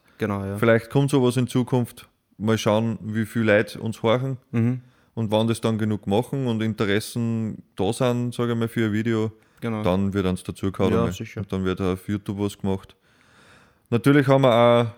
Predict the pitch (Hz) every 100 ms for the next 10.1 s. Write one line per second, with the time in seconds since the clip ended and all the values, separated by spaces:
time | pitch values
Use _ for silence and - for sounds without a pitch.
0 | - 98 - 135 - 139 143 139 151 151
1 | - _ _ _ 110 107 139 - _ _
2 | _ 104 104 107 104 110 123 - 120 117
3 | 120 107 110 113 110 104 127 - - 151
4 | 165 170 170 156 123 - _ _ _ _
5 | _ - 113 104 104 104 123 127 123 117
6 | 117 - - _ _ _ - 101 98 117
7 | 110 98 98 101 - _ - 123 - 139
8 | 131 127 123 135 131 139 131 131 123 139
9 | 131 160 160 160 - 120 120 120 170 -
10 | -